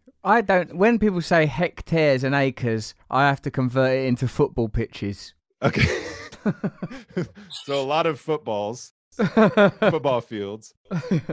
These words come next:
Speaker 2: And yeah, so, like, there was a lot of these, you know, so there's this entire territory that was set aside because we understood our treaty or our agreement or our covenant with the United States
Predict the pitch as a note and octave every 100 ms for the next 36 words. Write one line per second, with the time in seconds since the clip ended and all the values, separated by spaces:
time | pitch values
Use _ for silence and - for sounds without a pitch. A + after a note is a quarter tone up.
0 | - _ - B2 A2 G#2+ G2+ - _ C#3
1 | C3 - C#3 B2+ F#2+ C3+ C3+ C3 C#3 E3+
2 | A#2+ G#2 G2 F2 A2+ A2+ A2 C#3 C3 B2+
3 | B2+ A#2+ - A2 - A2+ C#3 C3+ A2 -
4 | A#2 A2+ F#2+ E2+ D#2 D#2 _ - G2+ -
5 | - A#2+ G2+ A2 F2+ D2 - _ _ _
6 | _ - B2 C#3 A2 A2 E3+ F3+ C3+ A#2
7 | - A2+ G#2 G#2 _ _ - A#2 B2 B2
8 | G#2+ - - C#3+ E3 B2 A2+ A#2 _ _
9 | - A#2+ A#2 A#2+ A#2+ G2 A#2+ D#3+ C3 A2
10 | - A2 G#2 - D3+ F3+ C#3+ G#2+ A2 G#2
11 | - A2 G#2+ G#2 G#2 G2 - D#3 B2+ A2
12 | -